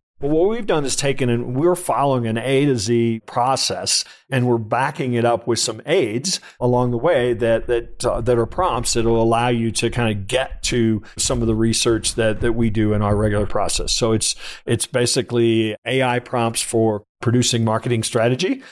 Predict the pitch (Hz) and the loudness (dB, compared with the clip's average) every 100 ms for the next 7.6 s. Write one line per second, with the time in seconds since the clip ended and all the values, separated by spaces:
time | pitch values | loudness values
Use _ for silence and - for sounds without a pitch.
0 | - _ 202 120 120 127 147 165 170 - | -20 _ -2 0 0 -2 -2 0 -2 0
1 | 220 254 185 151 135 - 123 139 151 147 | -2 0 0 0 0 -2 -2 0 0 -4
2 | 131 135 117 127 120 113 123 113 107 117 | -2 0 0 -2 -2 -2 -2 0 0 0
3 | 127 117 110 101 - 123 - 110 104 - | 0 0 -4 -6 -2 -2 -2 -4 -4 -6
4 | - - - - 113 120 113 117 - 117 | -8 -12 -10 -4 0 0 0 -4 -2 0
5 | 113 113 - - - 151 120 - 147 120 | 2 0 -6 -4 0 0 -2 -2 -2 -2
6 | 110 104 - - 113 107 101 104 - 107 | 0 -2 -2 -2 -2 0 -2 -2 0 2
7 | 101 107 98 98 95 | 2 -2 0 0 0